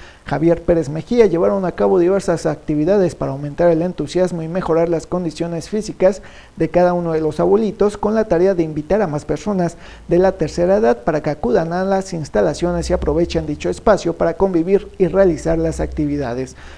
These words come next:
Por lo que Angélica Juárez resaltó que quienes estén interesados pueden acudir al dif municipal ubicado en Privada Independencia número seis o comunicarse al dos cuarenta y ocho, cuarenta y ocho, cuatro ochenta y dos, perdón,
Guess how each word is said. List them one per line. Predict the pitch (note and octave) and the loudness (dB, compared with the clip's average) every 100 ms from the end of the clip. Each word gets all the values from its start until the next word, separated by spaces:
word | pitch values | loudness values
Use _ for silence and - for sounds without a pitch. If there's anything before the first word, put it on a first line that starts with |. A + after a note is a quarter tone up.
| - | -10
Por | D3+ | -4
lo | D#3 | -4
que | D3 | -2
Angélica | D#3 D3 F#3 - E3+ | -4 -2 -2 0 2
Juárez | A#3 A3 F#3+ | 4 4 2
resaltó | D#3+ - D3+ F#3+ | -2 -4 -2 0
que | E3+ D#3 | -2 -2
quienes | E3 D#3 D3+ | -4 -6 -8
estén | D3+ G3 F3+ | -4 -2 -2
interesados | E3 G3+ F3 G3+ G#3+ F#3+ | -2 -2 -2 0 0 0
pueden | F#3 F3+ | -2 -2
acudir | F3 D#3 E3 F3+ | -4 -2 2 2
al | D#3 D#3 | 2 0
dif | F#3 - | -4 -4
municipal | E3 E3+ D3+ G#3 A#3+ A3+ | -6 -6 -4 -2 0 2
ubicado | D3+ D3+ F3+ F3 | 0 0 0 0
en | |
Privada | D3 C#3+ E3 E3+ | -4 -2 0 0
Independencia | D#3+ F3 G3+ D#3+ E3 F3 E3+ D#3+ | 0 -2 0 -2 0 0 0 -4
número | D#3+ F3+ F#3 | -4 -4 -2
seis | F3+ A#3+ C4 - - - - | 2 0 0 -8 -20 -20 -4
o | B3+ A#3 | -2 0
comunicarse | G3+ E3 D3+ - F3+ F3+ D#3+ | 0 -2 -4 0 0 0 -4
al | D3+ | 0
dos | F#3 F3+ | -2 -2
cuarenta | D3+ C#3+ E3 D#3 | -4 -6 -4 -4
y | G#3 | 0
ocho, | G3+ F#3+ | 0 0
cuarenta | E3 F3+ G#3+ G#3 D#3+ | 0 2 2 0 -2
y | D#3 | 0
ocho, | F3 E3+ - - - - _ | 0 -2 -10 -20 -20 -20 _
cuatro | G#3 G#3+ F#3 F#3 | 2 4 2 0
ochenta | E3+ D3 G#3+ G3 D3+ | 0 -2 -2 -2 -2
y | |
dos, | E3 F#3+ | -2 -2
perdón, | - D3 G3 G#3+ | -2 0 0 0